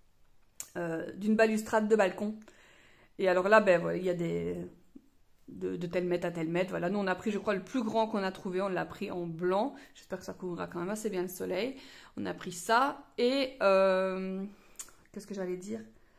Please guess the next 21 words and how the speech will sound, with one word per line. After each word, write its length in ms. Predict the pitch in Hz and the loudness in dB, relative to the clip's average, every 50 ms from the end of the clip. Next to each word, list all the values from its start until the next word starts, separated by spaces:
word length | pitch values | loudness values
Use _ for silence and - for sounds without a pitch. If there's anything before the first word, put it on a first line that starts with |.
| _ _ - - - - - - - - _ _ _ _ - _ _ _ - - - _ _ _ _ _ - _ _ _ _ _ _ - | _ _ -20 -20 -20 -20 -20 -20 -20 -20 _ _ _ _ -20 _ _ _ -20 -20 -20 _ _ _ _ _ -20 _ _ _ _ _ _ 2
Il 40 | 240 | 6
n'y 40 | 254 | 8
avait 180 | 254 254 247 | 8 8 8
pas 320 | 254 262 220 185 170 - - - | 8 8 6 6 4 -2 -10 -8
sur 260 | - - 226 202 208 | -2 -2 0 2 4
huit 140 | 220 208 202 | 4 4 6
mètres. 220 | 196 165 165 - | 4 2 0 -2
Voilà, 180 | - 180 170 160 | -6 -8 -8 -8
c'est 80 | 165 170 | -8 -8
ça 120 | - 185 | -10 -10
que 40 | 175 | -10
je 60 | 180 | -8
voulais 120 | 170 160 | -8 -8
dire. 120 | 156 - - | -8 -6 -4
Il 40 | - | -2
n'y 60 | 196 | 2
avait 100 | 202 208 | 2 4
pas 140 | 208 262 285 | 4 4 2
sur 160 | 277 247 214 | 2 0 0
huit 200 | 208 214 214 208 | 2 2 2 4
mètres. 300 | 208 214 294 320 - | 2 2 0 0 -6